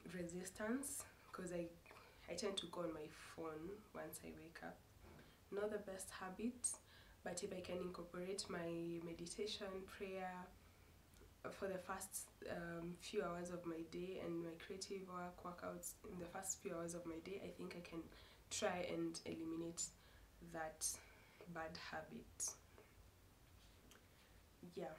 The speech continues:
Mm-hmm. And then here, I don't know if you can see, on these pages are just where I'll be tracking.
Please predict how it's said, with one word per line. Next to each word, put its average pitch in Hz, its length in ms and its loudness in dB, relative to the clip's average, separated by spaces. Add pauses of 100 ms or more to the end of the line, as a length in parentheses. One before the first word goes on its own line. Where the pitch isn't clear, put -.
(500)
Mm-hmm. 196 680 4 (1300)
And 196 120 8
then 214 480 8
here, 214 560 4 (3250)
I - 260 -8
don't 214 120 2
know 202 80 8
if 202 100 4
you 196 240 0
can 196 140 0
see, - 420 6 (500)
on 202 160 6
these 233 200 6
pages 196 500 8
are 180 160 8 (100)
just 185 280 2
where 180 100 2
I'll 170 240 0
be 175 160 -4
tracking. 185 640 2